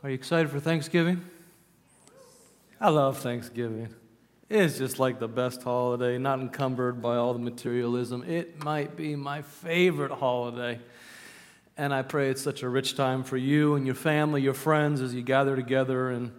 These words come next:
enjoy a special meal and just give thanks. God's been good to us, right? God has been so good to us. We have so much to be thankful for, even through the ups and downs which we all inevitably have faced over this past year. We have much to give thanks to God for, and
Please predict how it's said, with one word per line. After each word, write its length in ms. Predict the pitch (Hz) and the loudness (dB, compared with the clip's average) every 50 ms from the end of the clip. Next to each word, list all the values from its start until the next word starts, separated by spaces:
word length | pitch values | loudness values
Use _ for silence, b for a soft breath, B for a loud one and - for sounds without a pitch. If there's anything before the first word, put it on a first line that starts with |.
| - - - | -16 -14 -12
enjoy 380 | 127 123 113 120 139 139 135 131 | -10 -10 -4 0 0 2 2 2
a 60 | 127 | 0
special 400 | 131 - - 131 131 - 143 131 | -2 -2 -2 -2 -2 -2 -4 -2
meal 420 | 131 131 131 127 127 127 127 127 | 0 0 2 2 2 2 0 0
and 120 | 123 120 120 | -2 -4 -4
just 160 | 143 139 - | -6 -6 -2
give 180 | - 165 151 - | -2 -2 -2 0
thanks. 400 | - 139 143 147 143 127 147 - | 0 0 2 2 0 0 -2 2
God's 220 | - 143 147 143 | 2 2 2 2
been 160 | - 143 139 | 0 -2 0
good 160 | 131 147 151 135 | 2 2 2 2
to 120 | 131 123 | 2 0
us, 140 | 120 120 - | 0 0 2
right? 220 | 131 135 143 156 - - B B B B B B B B B B B B B B B B B 135 | 2 2 2 0 -4 -10 B B B B B B B B B B B B B B B B B 0
God 180 | 127 139 143 | 2 4 4
has 80 | 139 127 | 4 2
been 140 | 127 139 127 | 0 0 2
so 200 | - 160 151 156 | 4 4 4 4
good 180 | 147 156 151 151 | 4 2 2 4
to 140 | 147 151 147 | 4 4 4
us. 160 | 151 147 147 | 4 4 2
We 60 | 139 | 0
have 100 | 131 131 | 0 2
so 180 | - 160 151 151 | 4 4 4 4
much 280 | 151 151 147 151 - | 4 4 2 2 0
to 160 | - 147 143 | 0 2 2
be 280 | 131 123 143 147 143 135 | 2 4 4 4 4 4
thankful 420 | 143 - 156 156 156 151 - 165 | 4 4 4 4 4 4 2 2
for, 560 | 160 - - 156 147 143 139 143 147 147 147 147 147 | 0 2 4 4 6 6 6 4 4 2 0 -2 0
even 300 | 139 139 131 139 135 131 | 0 0 2 0 0 0
through 220 | 139 139 139 139 | 0 0 2 2
the 120 | 135 135 135 | 2 2 2
ups 260 | 131 139 139 - - | 2 2 0 0 -2
and 140 | 143 139 131 | -2 0 2
downs 520 | 139 139 143 139 139 139 139 131 - - B B B B B B B | 2 4 4 4 2 2 0 -2 -6 -10 B B B B B B B
which 240 | - 139 135 - - | -6 -4 -4 -2 0
we 160 | 135 135 135 | 2 2 2
all 340 | 135 - 139 139 135 135 135 | 2 2 2 2 4 4 2
inevitably 520 | 135 135 135 135 135 135 135 120 135 131 131 | 2 2 2 4 4 2 2 2 2 4 4
have 100 | 131 127 | 2 2
faced 380 | 131 - 139 135 131 131 - | 2 2 2 2 2 0 -2
over 160 | 139 131 120 123 | -2 -2 -2 -2
this 140 | 127 120 | -4 -4
past 360 | - - 139 123 127 127 - - | -2 0 0 0 0 0 -2 -2
year. 160 | 135 131 127 | 0 0 2
We 140 | 120 127 127 | 2 2 2
have 100 | 117 123 | 2 2
much 360 | 135 143 139 139 - - - | 2 0 0 0 -2 -6 -4
to 220 | 135 127 120 113 B B B B B B B B B - | -2 -2 -2 -2 B B B B B B B B B 0
give 180 | 131 143 143 | 2 2 2
thanks 360 | - - 143 135 127 127 - - | 2 2 2 2 2 -2 -6 -6
to 120 | - 139 | -6 -2
God 260 | 123 131 127 123 123 123 | 2 4 4 4 2 0
for, 380 | - - 135 127 123 123 123 | -2 0 2 2 2 2 2
and 140 | 120 123 113 | 0 -2 -6